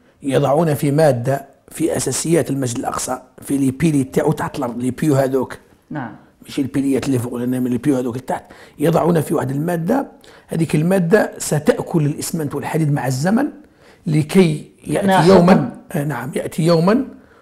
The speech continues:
Speaker 1: ويعني، آه، يهدم المسجد الأقصى ويقولون بأنه، آه، تهدم لوحده. وكشف هذا المخطط في ذلك الوقت،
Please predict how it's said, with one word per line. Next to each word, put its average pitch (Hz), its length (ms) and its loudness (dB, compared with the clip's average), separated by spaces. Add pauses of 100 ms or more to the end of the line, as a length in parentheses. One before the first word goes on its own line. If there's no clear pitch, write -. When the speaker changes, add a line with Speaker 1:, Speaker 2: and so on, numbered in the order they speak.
(100)
Speaker 1:
ويعني، 143 1500 0
آه، - 600 -10
يهدم 165 500 4
المسجد 143 260 0
الأقصى - 340 -4
ويقولون 151 520 -2
بأنه، 139 640 -4
آه، 120 300 -14 (340)
تهدم 156 420 4
لوحده. 143 460 2 (680)
وكشف 190 460 2
هذا 160 200 0
المخطط 143 540 -4
في 147 120 -6
ذلك 151 300 -4
الوقت، 147 300 -6